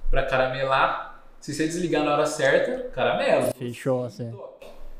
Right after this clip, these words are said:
Speaker 1: Se você deixar o fogão torar lá, mano, vai queimar aquele açúcar e vai amargar. E é isso que acontece com a torra escura, né? Ela queima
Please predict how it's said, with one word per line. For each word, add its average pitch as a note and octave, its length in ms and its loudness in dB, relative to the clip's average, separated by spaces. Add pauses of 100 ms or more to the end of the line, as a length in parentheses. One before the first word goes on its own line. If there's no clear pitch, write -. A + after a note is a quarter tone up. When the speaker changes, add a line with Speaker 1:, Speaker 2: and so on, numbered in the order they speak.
(260)
Speaker 1:
Se - 140 -12
você B2+ 280 -6
deixar D3 600 0
o C#3+ 120 -6
fogão C3+ 440 0
torar C3+ 320 2
lá, C3+ 260 2
mano, B2+ 140 -4
vai B2 140 0
queimar C3+ 300 -2
aquele C#3 160 -6
açúcar G3 560 -8 (600)
e D3 80 -6
vai D3+ 160 2
amargar. - 720 2
E B2 60 -10
é A#2+ 40 -6
isso B2 160 -10
que C#3+ 60 -8
acontece D3+ 460 -4
com E3+ 80 -4
a D#3+ 40 -2
torra D#3 240 2
escura, - 460 0
né? - 240 -6 (160)
Ela B2+ 240 -2
queima F3 440 -8